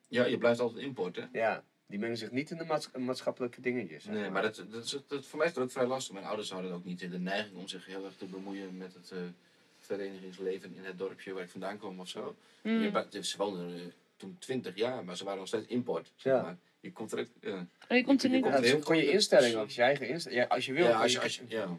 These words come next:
Speaker 1: het kan wel, maar dan alsnog, ja,
Speaker 2: Dan moet je bij
Speaker 1: weet
Speaker 2: de
Speaker 1: niet.
Speaker 2: kerk gaan of zo. En dan, eh, nou, voor je het weet zit je helemaal in, ben je een dorpsfeest aan het organiseren. <laughs>
Speaker 1: Ja, ja.
Speaker 2: Ja.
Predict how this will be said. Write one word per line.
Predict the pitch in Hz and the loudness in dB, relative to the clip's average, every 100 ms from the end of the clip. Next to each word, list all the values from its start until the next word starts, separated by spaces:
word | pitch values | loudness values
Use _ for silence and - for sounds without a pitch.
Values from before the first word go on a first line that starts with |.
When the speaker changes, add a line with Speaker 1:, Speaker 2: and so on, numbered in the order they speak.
| - | -10
Speaker 1:
het | - | -6
kan | 117 113 | -2 -2
wel, | 92 - 95 | 0 0 0
maar | - | 0
dan | 104 113 | 2 2
alsnog, | 113 - 101 110 - | 0 0 -4 -6 -10
ja, | 101 | -10
Speaker 2:
Dan | 110 | -6
moet | 127 | -6
je | - | -4
bij | 117 | -4
Speaker 1:
weet | 101 | 2
Speaker 2:
de | 139 | 4
Speaker 1:
niet. | |
Speaker 2:
kerk | 143 - | 4 0
gaan | 139 131 | -6 -6
of | |
zo. | - | -4
En | 131 - 80 101 | -6 -6 -8 -8
dan, | 90 | -10
eh, | 95 | -10
nou, | 98 98 85 - | -10 -10 -12 -16
voor | - | -12
je | 117 | -10
het | 117 | -8
weet | 120 | -8
zit | - | -4
je | 120 | -2
helemaal | 127 104 | -2 -4
in, | 117 139 | -6 -6
ben | 120 | -6
je | 110 | -8
een | 104 | -4
dorpsfeest | 135 151 131 127 | -4 -4 -6 -4
aan | 127 | -6
het | 127 | -8
organiseren. | 123 120 123 170 165 180 165 120 | -10 -4 8 10 12 10 10 8
<laughs> | |
Speaker 1:
Ja, | 143 131 | 8 10
ja. | 113 110 95 - | 10 8 4 2
Speaker 2:
Ja. | 131 113 | 2 2